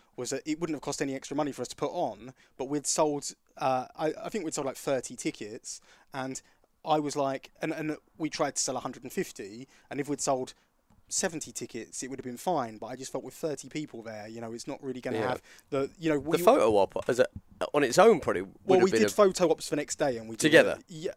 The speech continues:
Speaker 1: uh, no, just on his own.
Speaker 2: But if you
Speaker 1: But there
Speaker 2: had,
Speaker 1: was
Speaker 2: you know, if you were there
Speaker 1: Yeah,
Speaker 2: arm
Speaker 1: there
Speaker 2: in arm with Vader and, and Will
Speaker 1: Yeah,
Speaker 2: Ospreay,
Speaker 1: you were
Speaker 2: I
Speaker 1: gonna
Speaker 2: feel
Speaker 1: stand, it was a thing where you'd stand between them face
Speaker 2: Yeah.
Speaker 1: to face.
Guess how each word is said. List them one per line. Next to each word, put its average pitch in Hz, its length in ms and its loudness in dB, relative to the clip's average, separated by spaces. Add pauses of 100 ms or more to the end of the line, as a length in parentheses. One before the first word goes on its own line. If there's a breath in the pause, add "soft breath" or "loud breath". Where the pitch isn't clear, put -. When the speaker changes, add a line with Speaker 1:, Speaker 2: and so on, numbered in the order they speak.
Speaker 1:
uh, 160 180 6
no, 170 240 6
just 127 200 -6
on 135 60 -2
his 131 140 -4
own. 107 360 0
Speaker 2:
But 170 100 8
if 139 100 0
you 170 80 2
Speaker 1:
But 151 60 2
there 147 80 8
Speaker 2:
had, 156 60 6
Speaker 1:
was 156 120 6
Speaker 2:
you 147 40 2
know, 113 100 4
if 110 120 -2
you 147 140 4
were 147 80 4
there 143 280 8 (260 soft breath)
Speaker 1:
Yeah, - 140 4
Speaker 2:
arm 131 80 10
Speaker 1:
there - 80 6
Speaker 2:
in 127 80 6
arm 131 320 8
with 120 240 -4 (140)
Vader 120 440 6
and, 110 300 -4
and 113 160 0
Will 139 180 8
Speaker 1:
Yeah, 170 100 8
Speaker 2:
Ospreay, 117 140 0
Speaker 1:
you 98 60 2
were 104 60 6
Speaker 2:
I 107 40 2
Speaker 1:
gonna 110 140 2
Speaker 2:
feel 107 60 6
Speaker 1:
stand, 151 280 2
it 160 120 0
was 160 140 -2
a 147 40 -2
thing 156 140 -2
where 131 100 -2
you'd 127 160 -4
stand 131 220 -2
between 160 260 -4
them 113 100 -10
face 135 220 4
Speaker 2:
Yeah. 151 80 12
Speaker 1:
to - 40 2
face. 110 440 0